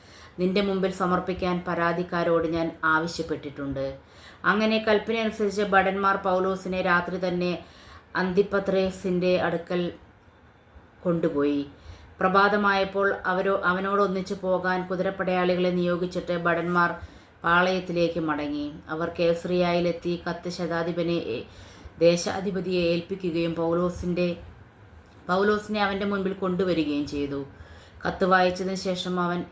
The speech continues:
ഏത് പ്രവിശ്യയിൽപ്പെട്ടവനാണെന്ന് അവൻ ചോദിച്ചു. കിലിക്കിയക്കാരനാണെന്നറിഞ്ഞപ്പോൾ അവൻ പറഞ്ഞു, "പരാതിക്കാർ വരുമ്പോൾ ഞാൻ നിന്നെ വിസ്തരിക്കാം."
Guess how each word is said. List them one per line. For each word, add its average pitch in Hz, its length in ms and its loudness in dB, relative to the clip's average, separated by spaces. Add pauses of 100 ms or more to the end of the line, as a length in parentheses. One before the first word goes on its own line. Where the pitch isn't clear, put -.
(100)
ഏത് 185 380 0 (540)
പ്രവിശ്യയിൽപ്പെട്ടവനാണെന്ന് 185 1500 2
അവൻ 165 220 -2
ചോദിച്ചു. 147 600 -4 (520)
കിലിക്കിയക്കാരനാണെന്നറിഞ്ഞപ്പോൾ 180 1700 2 (380)
അവൻ 180 320 0
പറഞ്ഞു, 170 440 2
"പരാതിക്കാർ 175 580 2
വരുമ്പോൾ 170 560 0 (520)
ഞാൻ 180 260 2
നിന്നെ 180 260 4
വിസ്തരിക്കാം." 151 800 -2